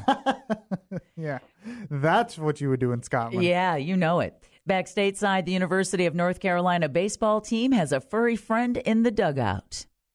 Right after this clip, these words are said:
Speaker 2: Remington is the team's first therapy dog.
Speaker 1: Okay,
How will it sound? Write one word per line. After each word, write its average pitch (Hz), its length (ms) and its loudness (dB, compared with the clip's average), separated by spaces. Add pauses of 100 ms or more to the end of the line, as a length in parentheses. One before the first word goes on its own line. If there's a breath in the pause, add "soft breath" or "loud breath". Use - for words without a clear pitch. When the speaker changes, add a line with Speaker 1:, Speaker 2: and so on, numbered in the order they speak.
(560)
Speaker 2:
Remington 196 580 2
is - 160 -2
the 127 120 0
team's 226 480 0
first 175 500 -4 (220)
therapy 120 380 0
dog. 90 440 -2 (1800)
Speaker 1:
Okay, 139 360 -4